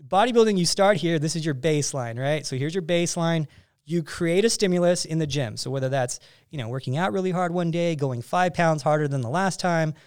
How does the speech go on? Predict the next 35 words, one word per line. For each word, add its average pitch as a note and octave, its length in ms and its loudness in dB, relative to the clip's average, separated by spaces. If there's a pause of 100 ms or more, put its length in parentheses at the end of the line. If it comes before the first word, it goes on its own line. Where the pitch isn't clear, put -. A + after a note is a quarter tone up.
(260)
you E3+ 80 -2
know, E3+ 60 2
I D3+ 40 2
always F3+ 220 4
say, F3 120 0
you D3+ 80 0
know, C#3+ 120 2
do D3+ 200 0
five F#3 380 2
more G3 200 2
pounds D#3+ 420 0
than C#3+ 100 -2
the B2+ 80 -2
last F#3+ 280 0
time G3+ 240 0
or D3 120 0
do D3+ 120 2
one D3+ 260 2
more C#3+ 280 2
rep B2 300 0
than B2 120 -8
the A#2+ 60 -6
last A#2 240 -6
time. A#2 140 -12
Create G#3 240 2
a G#3 40 -4
stimulus. - 440 -4
Work F3 180 -2
a E3+ 60 -4
little F#3 180 0
bit F#3+ 100 -4
harder D#3 220 2
than C#3 160 -4
last G#2+ 240 -8
time. A#2+ 180 -14